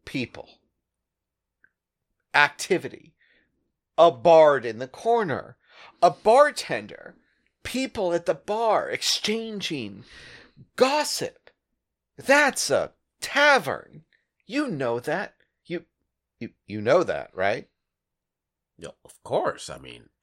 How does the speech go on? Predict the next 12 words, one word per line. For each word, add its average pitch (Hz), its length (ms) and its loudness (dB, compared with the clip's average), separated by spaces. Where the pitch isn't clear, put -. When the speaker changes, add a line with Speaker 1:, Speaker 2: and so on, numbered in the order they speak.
Speaker 2:
every 139 400 0
quest 127 420 0
requires 113 420 -6
a 82 80 -14
tavern. - 640 -6
Speaker 1:
And 147 160 0
a 151 60 2
tavern 143 680 0
requires 113 800 0
people. - 680 -14
Speaker 2:
Well, 60 240 -12
yes. - 680 -12